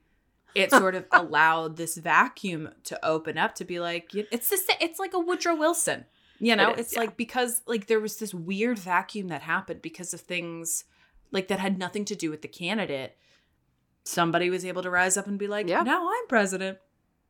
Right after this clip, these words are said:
Speaker 2: Oh. So it also helped Carter that the disgraced Nixon and Vice President Spiro Agnew, who Lizzie was just talking about,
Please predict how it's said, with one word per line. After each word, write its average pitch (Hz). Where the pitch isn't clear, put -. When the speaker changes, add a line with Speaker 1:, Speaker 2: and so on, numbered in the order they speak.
Speaker 2:
Oh. 240
So 247
it 208
also 254
helped 185
Carter 143
that 143
the 151
disgraced 143
Nixon 190
and 156
Vice 160
President 160
Spiro 120
Agnew, 180
who 165
Lizzie 131
was 117
just -
talking -
about, 170